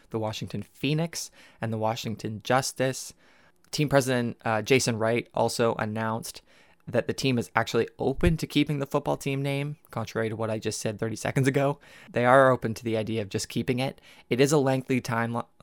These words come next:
lengthy timeline for a rebrand, rebrand, which means that, like I said, it's unlikely to happen before next season, but it's a huge process, as you can only imagine. They retired the red, their former name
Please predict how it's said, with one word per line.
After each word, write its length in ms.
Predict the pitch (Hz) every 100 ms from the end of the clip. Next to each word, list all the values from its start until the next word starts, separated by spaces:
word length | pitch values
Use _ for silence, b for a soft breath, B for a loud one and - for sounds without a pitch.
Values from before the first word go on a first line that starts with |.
| - _
lengthy 360 | 120 127 123 120
timeline 560 | - 110 110 117 120 123
for 220 | - 110
a 60 |
rebrand, 640 | 98 120 127 123 123 120 - -
rebrand, 720 | 104 127 127 135 135 147 156 b b b b -
which 200 | 117 123
means 220 | 117 104
that, 260 | 113 101 - _ _ -
like 160 | 107
I 40 | 107
said, 160 | 107
it's 160 | 104 -
unlikely 320 | 120 117 113
to 60 | 104
happen 260 | 107 113 113
before 240 | - 120
next 240 | 110 -
season, 340 | - 123 131 127
but 180 | 107 95
it's 140 | 117 -
a 100 | 101 _ _ -
huge 480 | - 196 135 -
process, 540 | - 117 117 - 98 -
as 120 | 101
you 80 | 101
can 240 | 107 98 B B B -
only 220 | 127 123
imagine. 600 | 104 101 104 110 135 135 b b b -
They 100 | 123
retired 360 | 123 127 131
the 80 | 131
red, 300 | 120 120 113 - _
their 340 | - 117 107 104 _ _
former 480 | - 147 147 139 107
name 380 | 101 110 123